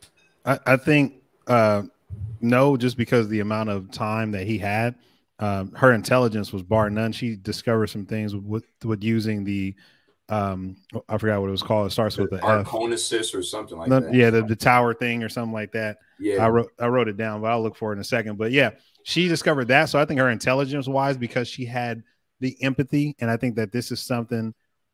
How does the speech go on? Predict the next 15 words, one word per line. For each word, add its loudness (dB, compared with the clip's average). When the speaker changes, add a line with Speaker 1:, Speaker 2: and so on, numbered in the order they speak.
Speaker 1:
um, -6
that's -2
played 2
on 0
well. 4
I 2
think -2
if -6
people -2
watch 0
Sailor -2
Moon, -2
this -6
whole, -2
um, 0